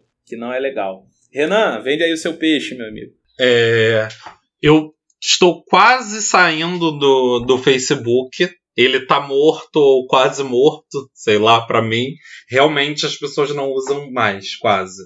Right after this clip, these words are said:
Speaker 2: Mas eu uso o Instagram, é, ele é re-, arroba Renan,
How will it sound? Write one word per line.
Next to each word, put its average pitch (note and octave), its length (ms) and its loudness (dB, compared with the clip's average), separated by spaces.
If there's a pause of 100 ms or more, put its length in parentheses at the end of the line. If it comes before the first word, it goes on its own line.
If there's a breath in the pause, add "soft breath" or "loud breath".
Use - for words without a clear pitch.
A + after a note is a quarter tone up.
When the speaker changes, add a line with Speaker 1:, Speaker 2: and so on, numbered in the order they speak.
(400 loud breath)
Speaker 2:
Mas A#2 180 -2
eu B2 160 0
uso C3 400 2
o B2+ 340 2
Instagram, B2+ 840 0 (160)
é, A2+ 360 0
ele A2+ 180 -2
é A2 160 0
re-, G#2+ 300 -10
arroba B2 560 2
Renan, C3 680 0